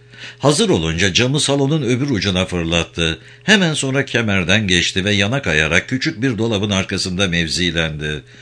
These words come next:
Bu kez silah patlamadı. Gözleri karanlığa alışınca içinde zinet ve fil dişi kakmalı tahtlar bulunan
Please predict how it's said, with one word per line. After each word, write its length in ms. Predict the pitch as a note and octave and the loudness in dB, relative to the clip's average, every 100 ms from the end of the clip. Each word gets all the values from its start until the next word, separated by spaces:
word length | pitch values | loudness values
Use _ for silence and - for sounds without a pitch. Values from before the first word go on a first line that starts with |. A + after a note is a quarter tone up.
| - - | -14 0
Bu 120 | F#3 | 0
kez 260 | - F2+ - | 2 0 0
silah 420 | - G2 G#2 - | 0 2 0 0
patlamadı. 720 | F#2 - F2 D#2 C#2+ D2 C#2 - - - - - - - - - - - | -4 -2 -2 -2 -4 -4 -6 -16 -20 -20 -20 -20 -20 -20 -18 -14 -14 0
Gözleri 440 | B2+ F3 F3 F#3 | 6 6 6 4
karanlığa 500 | F3+ E3 E3 D3+ E3 | 4 2 2 0 0
alışınca 560 | C#3 E2 D#2 E2+ D#2 F#2 | 0 0 0 0 0 0
içinde 520 | F#2+ B2+ - D3 D3 | 2 0 0 0 0
zinet 500 | A2+ B2 B2+ D3+ D3+ | 2 2 2 0 0
ve 100 | C#3+ | -2
fil 280 | - D3+ C#3+ | -2 -2 0
dişi 240 | C3 C#3 | 2 2
kakmalı 480 | C3 A#2+ - A2 A#2+ | 0 -2 -2 -2 -2
tahtlar 560 | - A2 F#2+ F#2 A#2 G2 | -2 -2 -2 -2 0 0
bulunan 440 | E2 D#2 D#2 F#2+ | -2 -2 0 0